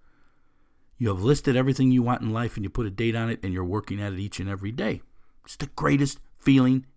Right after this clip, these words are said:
in the world. It's important to give it all you have while you have the chance. Hey, if you're an iTunes subscriber, please go over to the Apple Podcasts and leave us a review,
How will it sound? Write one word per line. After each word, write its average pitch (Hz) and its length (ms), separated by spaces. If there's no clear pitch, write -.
in 117 300
the 110 120
world. 98 440
It's - 200
important 143 560
to 110 80
give 107 260
it 120 240
all 127 580
you 127 240
have 95 580
while 98 520
you 127 220
have 90 480
the 101 140
chance. - 520
Hey, 143 140
if 127 100
you're 156 140
an 131 60
iTunes 131 400
subscriber, 120 580
please 135 200
go 131 140
over 127 120
to 120 80
the 117 80
Apple 117 220
Podcasts 120 580
and 107 80
leave 110 140
us 107 120
a 113 60
review, 120 480